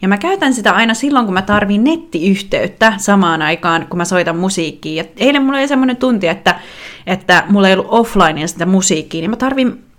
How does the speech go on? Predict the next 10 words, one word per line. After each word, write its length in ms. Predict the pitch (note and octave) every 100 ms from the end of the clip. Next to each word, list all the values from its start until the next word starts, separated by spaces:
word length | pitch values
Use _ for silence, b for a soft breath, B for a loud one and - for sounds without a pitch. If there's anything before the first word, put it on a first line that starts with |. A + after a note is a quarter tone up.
| _ -
sen 180 | B3+ G#3+
netin. 420 | F#3 - - - -
Niin 260 | F#3+ F#3+ -
muuten 340 | A3 D4 F4+ C4+
mä 120 | A3
olisin 200 | G#3 A#3
laittanut 360 | A3+ A3+ G3+ F#3
lentotilaa 760 | F#3 E3 - - - - - - - -
puhelimen. 580 | F#3+ F#3 D#3+ - - G3 B B B B B B B B B -
No, 340 | D4+ -